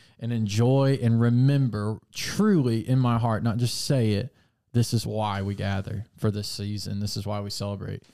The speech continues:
And so Malone's messages have been really convicting to my heart, really encouraging 'cause of being in Matthew. Um, and so we wanna talk a little bit about Christmas today, um, and then how I wanna kinda end out the twenty twenty season, year, and everything with Coffee with Vern,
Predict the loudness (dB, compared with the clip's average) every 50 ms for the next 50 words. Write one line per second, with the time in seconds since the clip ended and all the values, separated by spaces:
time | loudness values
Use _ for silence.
0 | -20 -20 -20 -20 -14 _ -2 -2 0 0 0 0 2 2 2 4 4 4 2 2
1 | 2 0 0 0 0 0 0 0 0 0 0 0 0 -2 0 0 -2 0 2 2
2 | 2 0 0 0 -4 -2 -2 -2 -4 -4 -2 -4 -4 -2 -2 -2 -2 0 0 0
3 | 0 0 0 -2 -2 -4 -4 -4 -2 0 2 2 2 2 2 2 0 -2 -2 -2
4 | 0 2 2 2 2 2 0 0 0 -2 -2 -2 -2 0 2 4 4 4 4 2
5 | 2 0 0 -2 -2 0 2 2 2 2 0 -2 _ _ _ _ -20 -20 _ _
6 | _ -4 -2 0 0 0 0 0 -2 -4 -2 0 0 0 0 -2 -2 -2 0 0
7 | 2 0 0 -2 -2 0 0 2 2 2 2 2 0 0 0 -2 -2 -2 0 0
8 | 2 2 2 2 2 0 0 0 0 -2 -4 -4 -4 -4 -4 -2 -2 -4 -6 -6
9 | -8 -6 -4 -2 0 0 0 -2 -4 _ _ _ _ _ _ _ -4 -2 0 2
10 | 2 0 0 0 2 2 2 4 4 2 2 0 0 0 0 0 0 2 2 2
11 | 2 2 0 0 0 0 0 0 0 0 0 0 0 0 0 -2 -2 -4 -6 -4
12 | -2 0 2 2 2 2 2 2 2 2 0 0 -2 -2 0 0 0 -2 0 2
13 | 2 2 2 2 2 2 0 0 0 0 0 2 2 0 0 0 2 2 2 2
14 | 0 0 -2 -2 -2 -2 -2 0 0 0 0 0 0 2 2 2 2 2 0 -2